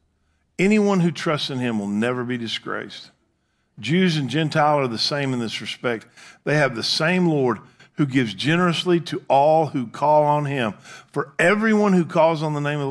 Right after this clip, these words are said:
Lord will be saved." But you know what we know? Not everybody calls on the name of the Lord.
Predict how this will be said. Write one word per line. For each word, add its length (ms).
Lord 160
will 60
be 120
saved." 500
But 80
you 60
know 140
what 80
we 100
know? 220
Not 180
everybody 300
calls 320
on 160
the 80
name 140
of 80
the 60
Lord. 260